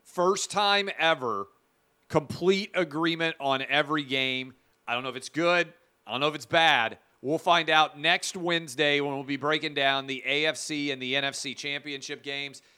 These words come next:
Kelly, you'll also be out in, uh, Vegas for the Super Bowl, as will I. Uh, so we should have a, uh, a good time out there. All that still to come. Good luck. Get your bets in.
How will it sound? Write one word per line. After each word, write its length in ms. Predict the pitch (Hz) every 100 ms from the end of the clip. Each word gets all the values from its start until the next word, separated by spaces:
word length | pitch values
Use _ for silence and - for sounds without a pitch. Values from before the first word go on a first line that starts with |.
| _ _
Kelly, 300 | 156 165 160
you'll 120 | 156
also 480 | 139 147 160 - 165
be 160 | 143 139
out 300 | 139 143 139
in, 320 | 135 127 123
uh, 220 | 117 113
Vegas 480 | 107 143 147 143 -
for 440 | - 147 139 131 - _ -
the 80 |
Super 320 | 113 - 180 170
Bowl, 420 | 156 160 160 160
as 260 | 135 143 123
will 320 | 127 135 117 -
I. 500 | 139 160 170 170 151 _ _
Uh, 240 | - 127 117
so 200 | - 143
we 120 | 127
should 220 | - 160
have 260 | 139 139 131
a, 300 | 123 123 120
uh, 220 | 117 117 123
a 20 |
good 240 | 123 139
time 260 | - 127 120
out 200 | 117 113
there. 340 | 156 151 151 - _ _ _
All 220 | 165 185
that 240 | 185 185 -
still 260 | - 180 160
to 120 | 160
come. 420 | 143 139 131 131 _ _ _
Good 240 | 110 185 180
luck. 360 | 165 156 - -
Get 240 | 147 165 175
your 140 | 170
bets 420 | 127 151 143 -
in. 340 | 139 131 127